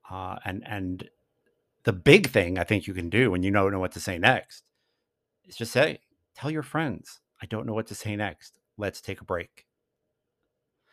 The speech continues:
But there are also, you know, random tools you can have, you know, little random tables, one D six each, and you roll them and you get a little inspirational thing,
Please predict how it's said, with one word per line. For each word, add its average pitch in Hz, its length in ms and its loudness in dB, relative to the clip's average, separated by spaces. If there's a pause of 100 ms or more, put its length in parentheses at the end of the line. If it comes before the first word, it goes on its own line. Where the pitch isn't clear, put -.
(280)
But 107 140 2
there 135 140 4
are 143 80 4
also, 123 380 4
you 127 100 -4
know, 101 80 -2
random 117 440 2
tools 156 300 -4
you 90 60 -10
can 98 120 -10
have, 90 360 -6
you 107 80 -2
know, 95 80 -2
little 123 420 -2 (1900)
random 131 320 2
tables, 113 460 2
one 117 160 6
D 113 100 0
six - 320 -4
each, 110 400 0
and 92 100 -6
you 95 80 -4
roll 104 240 4
them 87 240 -4
and 90 280 -6
you 90 80 -10
get 98 140 0
a 92 40 -2
little 92 200 -4
inspirational 87 540 -10
thing, 82 380 -12